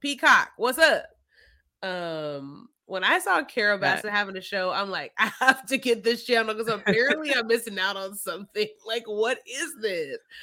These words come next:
Speaker 1: How does she
Speaker 2: Yeah.
Speaker 1: have a show? <laughs>
Speaker 2: I'm not even
Speaker 1: It
Speaker 2: surprised,
Speaker 1: it
Speaker 2: like
Speaker 1: still cracks me up just thinking about it. I saw the info, I'm like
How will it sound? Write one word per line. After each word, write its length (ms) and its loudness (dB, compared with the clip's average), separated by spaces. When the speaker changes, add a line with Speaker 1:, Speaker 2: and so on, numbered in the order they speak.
Speaker 1:
How 140 8
does 80 8
she 40 8
Speaker 2:
Yeah. 300 6
Speaker 1:
have 140 0
a 60 0
show? 1000 4
<laughs> 80 -20
Speaker 2:
I'm 160 0
not 160 6
even 220 4
Speaker 1:
It 60 -2
Speaker 2:
surprised, 840 0
Speaker 1:
it 160 0
Speaker 2:
like 160 -8
Speaker 1:
still 180 -4
cracks 300 0
me 140 -6
up 120 -6
just 260 -12
thinking 300 -10
about 180 -4
it. 60 -4
I 140 -4
saw 200 -4
the 120 -4
info, 240 -8
I'm 180 -8
like 240 -8